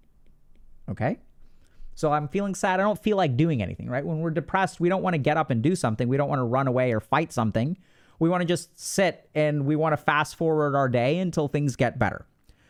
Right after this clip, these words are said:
So if we look at isolation, okay? So I'm gonna use this different word, isolation. We'll get to loneliness in a second. So if we look at what is the effect of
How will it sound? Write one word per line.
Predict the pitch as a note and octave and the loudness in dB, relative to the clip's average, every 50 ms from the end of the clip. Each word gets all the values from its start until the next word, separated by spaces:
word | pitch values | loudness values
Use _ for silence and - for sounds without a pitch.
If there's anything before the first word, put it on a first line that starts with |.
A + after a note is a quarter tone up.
| _ _ _ _ _ | _ _ _ _ _
So | - - F#3+ | -4 -2 0
if | - | 0
we | G3 G3 | 0 2
look | F#3+ A3 B3+ C4 | 2 2 2 0
at | C#4 - - - - - | 0 -4 -4 -4 -2 0
isolation, | E3 F#3 F#3 - - - E3+ C#3 C#3+ C3+ B2 - - - - - C3 - _ _ _ _ _ _ - | 0 0 0 0 -2 -2 0 2 2 0 0 -2 -4 -6 -6 -8 -12 -16 _ _ _ _ _ _ -12
okay? | G2+ - A2 B2 F#3 B3+ - _ _ _ _ _ | -6 -4 -2 -2 -2 -4 -6 _ _ _ _ _
So | - C3+ | -2 -2
I'm | B2+ B2+ C#3 | 0 0 0
gonna | C#3 C3+ | 0 0
use | C3 C3+ B2 - | 0 0 0 -2
this | C3 - | -4 -4
different | - C#3+ - C3+ C3 B2+ | -2 -2 -2 -2 -2 -2
word, | A#2+ A2+ | -2 -2
isolation. | - - A#2 A2 - A#2+ G#2+ G2+ - | 0 -2 -4 -2 -2 -4 -4 -4 -4
We'll | A2+ G#2+ | -6 -6
get | A2 G2+ - | -6 -4 -4
to | G#2+ | -4
loneliness | G2+ G2+ G2+ G2+ G2+ G2 G2 - - | -2 -2 -2 -2 -2 -2 -4 -4 -6
in | F#2+ | -6
a | F#2 | -6
second. | - F2+ F2 - - - - _ _ _ _ _ _ _ | -4 -6 -6 -8 -10 -14 -16 _ _ _ _ _ _ _
So | - F3 | -2 0
if | D3+ | 0
we | F3+ F#3 | 2 2
look | G#3 B3+ - | 2 2 2
at | C4+ A#3 | 0 0
what | E3+ D#3 G3+ A#3 | 2 2 2 2
is | A3+ - | 2 2
the | - G#3+ | 2 0
effect | F#3+ - - - - F#3+ G3 - - - | 0 0 -2 -2 -2 -2 -2 -2 -2 -2
of | F3+ | -2